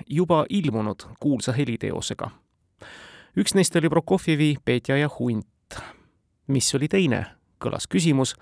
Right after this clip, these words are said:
žanrilt ballett. Õiget vastust teadsid paljud kuulajad. Selleks teoseks oli Camille Saint-Saënsi Loomade karneval. Kõige õigesti vastanute vahel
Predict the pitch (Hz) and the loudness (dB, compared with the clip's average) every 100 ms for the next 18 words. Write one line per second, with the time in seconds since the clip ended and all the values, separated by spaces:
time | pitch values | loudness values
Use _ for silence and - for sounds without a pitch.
0 | - _ _ 113 143 170 131 113 - - | -20 _ _ -2 2 2 0 -4 -8 -4
1 | 117 104 117 - _ - - - _ _ | -2 0 -2 -4 _ -20 -20 -20 _ _
2 | _ _ _ - - - - - - - | _ _ _ -20 -20 -20 -20 -20 -20 -4
3 | 135 117 127 185 - 175 - - - - | -2 0 0 0 2 0 0 -4 -8 -2
4 | 160 175 - 135 113 - - 117 104 87 | 0 0 2 2 2 -2 -2 -2 -2 -4
5 | - - - - - _ - 139 123 - | -8 -14 -18 -20 -20 _ -2 0 0 2
6 | 208 160 147 - 143 131 139 139 120 123 | 2 2 0 2 2 2 2 0 0 0
7 | 110 170 175 170 139 123 - 135 196 135 | 0 2 2 2 0 -2 -4 2 2 4
8 | 123 110 131 135 127 110 - - - - | 0 0 2 2 2 -2 -6 -8 -10 -20
9 | _ _ _ _ _ _ - - - - | _ _ _ _ _ _ -20 -20 -20 -20
10 | - - - - 190 202 175 185 143 - | -20 -20 -20 0 4 6 6 6 4 4
11 | 160 202 190 160 156 147 143 143 135 | 2 4 4 2 4 4 6 4 2